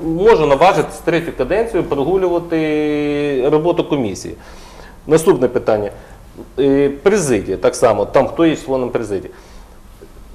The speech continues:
Є звернення громадян. Якщо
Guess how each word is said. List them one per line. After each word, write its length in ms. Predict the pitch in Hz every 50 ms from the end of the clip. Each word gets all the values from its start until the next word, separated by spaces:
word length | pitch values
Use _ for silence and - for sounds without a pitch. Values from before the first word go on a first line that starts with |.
| - - - - - - - - - -
Є 380 | - 107 110 135 165 202 - -
звернення 560 | - 135 131 139 156 165 175 175 175 170 165
громадян. 440 | 160 165 165 165 170 160 139 117 98 - - - - -
Якщо 400 | - 110 - - 175 202 190 -